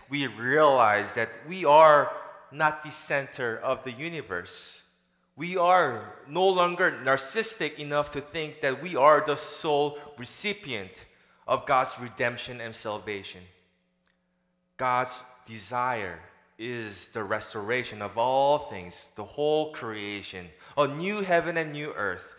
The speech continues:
making all things in between new. When we gain this new perspective,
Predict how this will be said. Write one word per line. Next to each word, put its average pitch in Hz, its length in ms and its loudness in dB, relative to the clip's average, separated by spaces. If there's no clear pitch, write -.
making 143 340 -4
all 151 420 8
things 127 380 -6
in 135 80 -8
between 110 640 -12
new. 98 260 -14
When 165 240 2
we 214 180 -6
gain 208 360 0
this 180 240 -2
new 165 120 -6
perspective, 110 800 -6